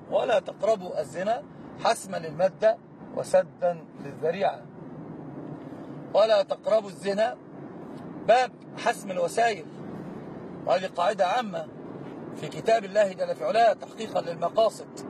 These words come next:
الزنا من الكبائر، والزنا لا يكون زنا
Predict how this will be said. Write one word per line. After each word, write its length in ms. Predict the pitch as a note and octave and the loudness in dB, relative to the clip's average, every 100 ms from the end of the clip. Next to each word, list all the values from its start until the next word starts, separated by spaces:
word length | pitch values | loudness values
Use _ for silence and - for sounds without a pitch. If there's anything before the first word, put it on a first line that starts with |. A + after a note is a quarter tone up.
| - - - - - - - - - | -10 -10 -10 -10 -10 -10 -10 -10 -8
الزنا 480 | - F#3+ F#3+ A3 A#3 - - - - - - - | -2 0 4 2 0 -8 -14 -12 -10 -10 -10 -6
من 140 | D3+ | 0
الكبائر، 560 | G3 G#3 G3 A#3+ B3+ - - - - - - - - - - - - - - - | 2 4 4 4 2 0 -10 -12 -10 -10 -10 -10 -12 -12 -12 -12 -12 -12 -12 -6
والزنا 420 | C#3+ C#3+ A#3+ A#3+ G#3+ | -4 0 0 4 6
لا 160 | G3+ | 6
يكون 360 | F#3+ B3 A#3+ G3 | 6 0 -8 -6
زنا 360 | F3 G3+ G#3+ | -2 0 0